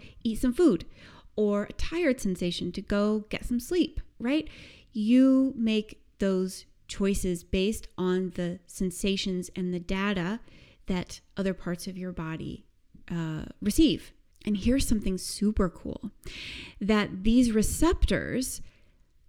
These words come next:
can sense energy waves. They can sense physical things in the environment, such as hormones, like, for example, a histamine in the environment or certain proteins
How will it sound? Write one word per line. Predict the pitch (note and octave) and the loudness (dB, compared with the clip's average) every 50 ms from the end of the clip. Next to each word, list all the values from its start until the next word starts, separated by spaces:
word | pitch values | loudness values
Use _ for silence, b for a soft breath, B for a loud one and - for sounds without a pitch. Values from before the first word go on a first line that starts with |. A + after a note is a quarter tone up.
| - - - | -20 0 4
can | - - - A#3+ A#3 A#3 A#3 B3 B3+ C4+ C#4+ D#4 D4+ - - _ _ _ _ _ _ _ | 6 8 8 8 8 6 6 6 8 6 6 4 2 -2 -10 _ _ _ _ _ _ _
sense | - - - - - F#3+ F#3+ G3 A#3 C#4 D4+ - - - - - - - - _ _ _ _ _ _ _ _ _ _ - | -12 -10 -4 0 2 4 6 6 6 4 4 0 -4 -8 -8 -10 -14 -18 -20 _ _ _ _ _ _ _ _ _ _ 0
energy | G#3 G3 G3 G3+ F#3+ F3 F#3+ F#3+ F#3+ | 2 4 4 4 2 2 4 4 4
waves. | F#3 E3 E3+ E3 E3 D#3+ D3+ - - - - - - - - - - _ _ _ b b b b b b b - | 4 4 4 4 4 2 2 0 -2 -6 -8 -8 -8 -8 -8 -12 -16 _ _ _ b b b b b b b 8
They | G#3+ G#3 | 8 8
can | G3+ - A3 G3+ | 8 8 6 6
sense | F#3 - - G#3+ G3+ F#3+ F3+ - - - - _ _ _ _ - | 4 4 4 4 4 4 2 -2 -6 -10 -12 _ _ _ _ -2
physical | - - G#3+ G#3+ G#3+ A#3+ B3+ B3 - - C#4 C#4 C#4+ C#4+ C#4 | 6 8 8 8 10 8 6 6 6 4 6 6 6 6 6
things | - - A#3+ B3 C4 C4+ C4+ | 6 8 10 10 10 10 10
in | C4+ | 10
the | B3+ A#3+ | 10 10
environment, | A3 G#3+ G3 F#3+ F#3+ G3 G3 G#3+ A#3 B3+ C#4+ C#4 - - | 8 8 6 6 4 6 6 6 6 6 4 4 2 -4
such | - - - G3+ F#3+ - | -8 -6 -4 -4 -2 0
as | F#3+ F3+ F3+ F3 - - - _ - | 0 0 0 -2 -6 -10 -18 _ -14
hormones, | - - - F#3 F#3 F3+ F3+ F3 F3 F3 F3 G#3 B3+ D4+ F4+ - - - | -6 -2 2 2 4 4 6 6 6 6 6 6 6 4 4 0 -4 -2
like, | - G#3+ F#3 F3 | 0 0 0 0
for | - F#3 | 0 -2
example, | F3+ E3+ - F3 E3+ E3+ E3 - F3+ F3+ F3 F3 F3 F3 E3+ E3+ B B B B B B B B B B - - - | -2 0 2 2 2 2 0 -2 -2 0 0 0 0 -2 -2 -6 B B B B B B B B B B -20 -10 -6
a | - F#3+ | 0 2
histamine | - - G#3+ G#3+ G#3+ - - - G3+ G3 F#3+ F#3+ F#3 F3+ F3+ F3+ F3+ G#3+ - - - _ - - _ _ | 4 6 6 6 4 4 2 4 6 6 8 6 6 6 4 4 2 0 -4 -8 -16 _ -20 -20 _ _
in | - F#3+ G3 F#3+ G3 G3 | -2 0 0 2 2 2
the | F#3 F#3+ F#3 F#3 | 2 2 2 2
environment | F#3 F3 F3 E3+ F3 E3+ E3+ F3 F3 F3 F#3 F3+ - | 2 0 0 0 2 2 2 4 4 4 2 0 -2
or | F3+ | -6
certain | E3+ - - G3 - F#3 F3 | -4 -2 -2 0 0 0 -2
proteins | E3 - - G#3 F#3+ F#3+ F3 - F#3 F3+ F3+ F3+ F3 F3+ F3+ - - | -2 0 2 4 4 4 2 2 2 2 2 2 2 0 -2 -2 -6